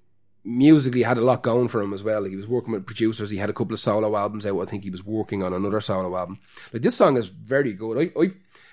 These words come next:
I kinda forgot about this song, and then I listened to it and I remembered it. I didn't remember all of it,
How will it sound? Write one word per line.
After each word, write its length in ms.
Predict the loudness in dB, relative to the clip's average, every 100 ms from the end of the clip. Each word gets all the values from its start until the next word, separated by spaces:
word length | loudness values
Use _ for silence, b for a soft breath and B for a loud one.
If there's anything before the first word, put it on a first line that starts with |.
| b b b b 0
I 40 |
kinda 160 | 4 4
forgot 300 | 4 6 6
about 220 | 6 2
this 140 | 0 2
song, 360 | 2 2 -2 -6
and 100 | -4
then 80 | 0
I 40 |
listened 260 | 0 0 -2
to 120 | -2
it 100 | -4
and 120 | -8
I 40 | -8
remembered 420 | -4 -2 -2 -4
it. 100 | -8
I 60 | -4
didn't 160 | 0
remember 260 | 0 0 0
all 240 | 2 2
of 80 | 0
it, 120 | -6